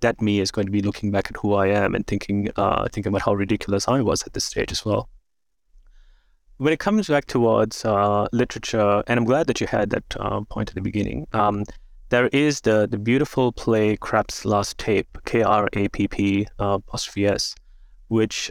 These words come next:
talks about an individual towards the end of his life who has made a recording of himself every year and is basically just sitting down and playing them, listening back to who he was.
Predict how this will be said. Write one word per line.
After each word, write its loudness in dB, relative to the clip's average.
talks -2
about 2
an 2
individual 2
towards 0
the -2
end 2
of -4
his -4
life -2
who 0
has 0
made 2
a 2
recording 0
of -6
himself -2
every 2
year 2
and 0
is -4
basically -2
just 2
sitting 0
down 2
and -2
playing 0
them, -6
listening 0
back 0
to -2
who -4
he 0
was. -2